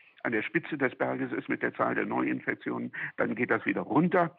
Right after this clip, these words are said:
und dann ist es vorbei. Und das ist bei dieser Atemwegserkrankung, bei dieser Grippe nicht anders bei, als bei anderen Grippen.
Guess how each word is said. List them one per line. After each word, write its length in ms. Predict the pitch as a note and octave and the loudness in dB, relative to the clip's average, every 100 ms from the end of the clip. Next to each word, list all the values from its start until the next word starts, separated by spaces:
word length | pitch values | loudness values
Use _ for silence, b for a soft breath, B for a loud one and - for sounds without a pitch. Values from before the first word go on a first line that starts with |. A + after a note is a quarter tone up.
| B B B B | B B B B
und 140 | C3 | 0
dann 120 | A2+ | 0
ist 120 | A#2 A2+ | 0 -6
es 80 | - | -4
vorbei. 560 | B2 F2+ E2+ F2+ G#2+ - B B | -2 0 -2 -2 -2 -4 B B
Und 260 | C#3 A#2+ A#2+ - - - | -2 -2 -4 -12 -16 -8
das 100 | C#3 - | -6 -4
ist 140 | - - | -4 0
bei 100 | A2+ | 0
dieser 640 | G2 - E3 E3+ F#3 E3+ - B - | 0 -2 0 4 4 4 0 B 0
Atemwegserkrankung, 1300 | C#3+ - C#3 C3+ C3+ - C#3 - C#3 C#3 D3 C#3+ C#3+ - B - | 0 2 2 2 0 -4 -4 0 0 2 0 0 -2 -6 B -10
bei 80 | |
dieser 320 | - C#3 D#3 C3+ | -2 2 2 2
Grippe 440 | B2+ C#3 D#3+ D3 B B | 2 2 2 0 B B
nicht 220 | C3 - - | -4 -4 -6
anders 300 | B2+ C3 B2+ | -4 -4 -4
bei, 340 | - A#2 A2+ B2 B B | -2 0 0 -2 B B
als 160 | - B2 | -2 0
bei 200 | - A#2+ | 0 -2
anderen 280 | - B2 G#2 | -2 0 -2
Grippen. 340 | G2 E2+ - | -4 -10 -14